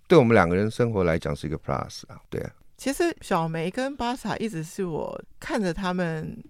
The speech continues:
Speaker 2: 因为没有小孩，所以大家都应该会觉得，哦，你们就更多的时间可以去，不管重机环岛，或是去过世界很多国家旅行。然后最后一个问题就是，如果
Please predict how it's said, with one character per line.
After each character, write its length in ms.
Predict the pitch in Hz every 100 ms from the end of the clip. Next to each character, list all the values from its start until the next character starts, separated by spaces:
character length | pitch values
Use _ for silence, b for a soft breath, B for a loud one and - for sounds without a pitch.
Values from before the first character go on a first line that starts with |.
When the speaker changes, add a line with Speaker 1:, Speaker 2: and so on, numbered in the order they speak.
| -
Speaker 2:
因 160 | 330
为 200 | 339 262
没 120 | - 175
有 120 | 185
小 200 | - -
孩， 340 | - - - 175
所 180 | - 254
以 100 | 196 b -
大 160 | 302
家 160 | 285 277
都 60 | 269
应 80 |
该 260 | 254 262 254
会 240 | 254 254
觉 160 | 208 151
得， 160 | 151 -
哦， 200 | 190 175 156
你 100 | 170
们 300 | 160 156 156 160
就 160 | 220 185 -
更 300 | 247 175 156
多 280 | - 165 165
的 120 | 156
时 200 | - 151
间 220 | 151 147
可 160 | 160 165
以 80 |
去， 340 | - - 151 - B B -
不 100 | 175
管 180 | 156
重 240 | 165 180 160
机 200 | 151 156
环 320 | - - -
岛， 140 | - - -
或 120 | -
是 280 | 165 160 147 - b b b
去 240 | - 190
过 260 | 175 170 151
世 240 | - 160
界 400 | - 151 139 - -
很 240 | - 110
多 220 | 165 165
国 200 | 175 147
家 280 | 131 139 139
旅 180 | 135 135
行。 300 | - - - - - b b b b
然 120 | -
后 20 |
最 160 | 180 262
后 140 | 285
一 20 | 185
个 80 |
问 140 | 180 170
题 60 |
就 100 | 147
是， 180 | 156 156 -
如 260 | 170 214
果 340 | 240 208 -